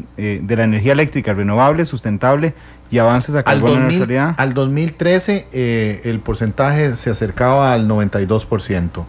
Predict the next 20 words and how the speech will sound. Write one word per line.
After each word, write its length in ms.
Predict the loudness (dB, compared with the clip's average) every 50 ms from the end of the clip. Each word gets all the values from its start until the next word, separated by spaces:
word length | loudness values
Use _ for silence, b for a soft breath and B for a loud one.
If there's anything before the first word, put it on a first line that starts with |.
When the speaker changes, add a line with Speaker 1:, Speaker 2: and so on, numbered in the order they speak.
| -6
Speaker 2:
Y 180 | -4 -2 -2 -2
por 240 | -2 0 0 0 2
los, 320 | 2 0 0 -2 -6 -12 -6 -4
y 80 | -2
lo, 120 | -2 -2 0
con 140 | 0 0
los 140 | 0 0 -2
proyectos 520 | -2 -4 -2 0 0 0 -2 0 -2 -2 -2
que 120 | -2 -2
quedaron 340 | 0 2 2 4 4 4 2
aprobados 480 | 2 2 2 2 4 4 4 4 4
de 100 | 2 0
generación 480 | 0 0 0 0 -2 -2 -2 -2 -2 -2
privada, 420 | 0 0 0 2 2 4 4 4
de 80 | 4 4
Speaker 1:
Ujú. 80 | 2 0
Speaker 2:
renovación 420 | 0 0 -2 -2 -2 0 0 2
de 80 | 2 2
generación 400 | 2 2 0 0 -2 -4 -6 -6
privada, 500 | -4 -2 -2 0 0 0 0 -2 -2